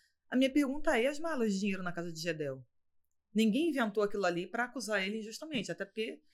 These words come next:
<laughs> não tinha de onde tirar aquele dinheiro ali, né? Então, as pessoas precisam começar a se desfazer dessa emoção no olhar pra política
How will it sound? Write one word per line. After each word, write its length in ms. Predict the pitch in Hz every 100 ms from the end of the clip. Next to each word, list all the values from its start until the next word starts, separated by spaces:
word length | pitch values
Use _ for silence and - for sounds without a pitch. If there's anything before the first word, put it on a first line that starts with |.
| _ -
<laughs> 180 | 233 -
não 180 | 269 262
tinha 220 | 240 226
de 80 | 214
onde 160 | 233
tirar 240 | - 247 226
aquele 260 | 285 262
dinheiro 340 | 233 247 208 185
ali, 240 | 160 143 _ _ _ _ -
né? 120 | 175
Então, 680 | 185 180 180 202 226 208 196 _ _ -
as 160 | 196 -
pessoas 300 | 226 247 -
precisam 360 | 214 208 247
começar 680 | 247 226 180 - 160 185 196 - - _ - - - - -
a 80 | 196
se 140 | 196
desfazer 600 | 190 - - 240 180 220 247
dessa 360 | 196 - 185
emoção 680 | 185 185 165 - 190 196 196
no 60 | 175
olhar 320 | 170 160 160
pra 100 | 170
política 560 | - 156 190 196 -